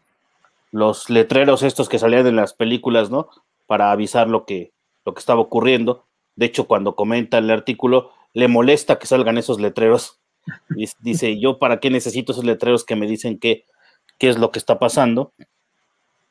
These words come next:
Speaker 1: Y mira que te quisiera leer ese artículo. Está publicado en uno de los textos de ensayos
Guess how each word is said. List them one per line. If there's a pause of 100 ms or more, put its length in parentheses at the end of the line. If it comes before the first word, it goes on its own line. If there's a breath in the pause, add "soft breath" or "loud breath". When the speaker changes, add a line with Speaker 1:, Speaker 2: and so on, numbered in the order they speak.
(540)
Speaker 1:
Y
mira
que
te
quisiera
leer (920)
ese
artículo. (2500)
Está
publicado
en
uno
de
los
textos (680)
de
ensayos